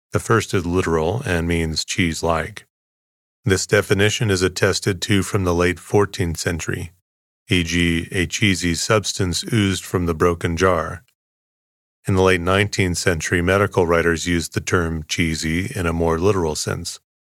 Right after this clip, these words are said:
to describe morbid substances found in tumors, decaying flesh, et cetera.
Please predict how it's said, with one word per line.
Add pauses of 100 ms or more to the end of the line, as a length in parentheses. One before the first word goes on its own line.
(280)
to
describe
morbid
substances
found
in
tumors, (140)
decaying
flesh,
et
cetera.